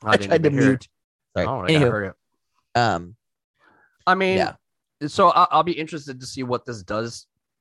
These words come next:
Speaker 1: to his career in the next ten years, 'cause, like, somebody's bound to come up to him and be like, "Look, dog, like, there's this super dope fucking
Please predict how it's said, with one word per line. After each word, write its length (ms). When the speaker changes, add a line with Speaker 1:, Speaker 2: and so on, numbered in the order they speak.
Speaker 1:
to 160
his 460
career 300
in 80
the 60
next 220
ten 180
years, 220
'cause, 220
like, 300
somebody's 320
bound 260
to 60
come 120
up 140
to 60
him 40
and 40
be 80
like, 220
"Look, 240
dog, 280
like, 180
there's 200
this 200
super 480
dope 420
fucking 560